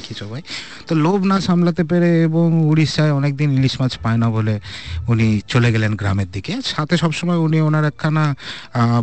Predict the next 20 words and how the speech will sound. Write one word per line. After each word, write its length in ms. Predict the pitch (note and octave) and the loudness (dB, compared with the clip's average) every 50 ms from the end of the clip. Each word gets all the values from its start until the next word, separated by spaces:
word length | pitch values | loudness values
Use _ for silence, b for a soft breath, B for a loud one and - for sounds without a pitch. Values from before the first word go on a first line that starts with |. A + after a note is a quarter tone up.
| - | 0
পয়েন্ট 300 | - C3 C3+ D3 D3+ C3 - - | 0 2 2 2 2 0 -4 -6
থ্রি 240 | - - C3+ C3+ | -2 0 0 0
টু 160 | B2+ - D3 C#3+ | 0 0 0 0
একটা 220 | B2 - - C#3+ | -2 -2 -2 -2
রিভলভার 520 | A#2+ A2 A2+ A2+ B2 C3 C3 C3+ B2+ A#2 | 0 0 0 0 0 0 0 0 -2 0
রাখতেন। 440 | A#2 G#2+ F#2+ - - - G#2+ G#2+ G#2+ | 0 -2 -2 -4 -6 -6 -4 -4 -4
It 80 | G2+ - | -6 -4
was, 360 | A2 A2 G#2+ G#2 G2 - G#2 | -4 -4 -4 -4 -4 -4 -4
আহ, 380 | G2+ G2 G2 F#2+ F#2+ F#2+ G2+ G2 | -4 -2 -2 -2 -2 -4 -4 -6
ইয়ে, 380 | F#2 F#2+ G#2+ A2+ G#2+ F#2+ F#2+ | -4 -2 -2 0 0 0 -2
আপনার 340 | F#2+ F#2 - G#2 F#2+ F2+ F#2 | -2 -4 -4 -4 -4 -4 -4
একটা 140 | F#2 - - | -6 -8 -6
কনস্টেবলের 680 | - G2 G2 - - - A#2+ A2 A2+ A#2 A#2 A#2 A2 A2 B B B B B B B B - A2+ G#2 | -6 -6 -6 -6 -4 -4 -4 -4 -2 0 0 0 0 -2 B B B B B B B B -4 -2 0
edition 340 | G2 A2 - - G#2+ G2+ G2+ - B B B B B B - - | 0 0 0 0 0 -2 -2 -4 B B B B B B -10 -6
of, 300 | A2 G2 F#2+ - - G2 | -6 -6 -6 -6 -4 -4
um, 340 | F#2 F#2+ F#2 F2+ F2+ F#2+ F#2 F#2 F2+ F2+ F2+ F#2 F#2 G#2 - - - - | -2 -2 -2 -2 -4 -4 -4 -4 -4 -6 -6 -8 -10 -12 -12 -12 -6 -4
Smith 240 | A2 G#2 - A2+ | -4 -2 -2 -2
and 120 | G#2 G2 G2 | -2 0 0
Wesson, 220 | G#2+ - - G#2 | -2 -2 -2 -4
I 140 | F#2+ G2 F#2 | -4 -4 -6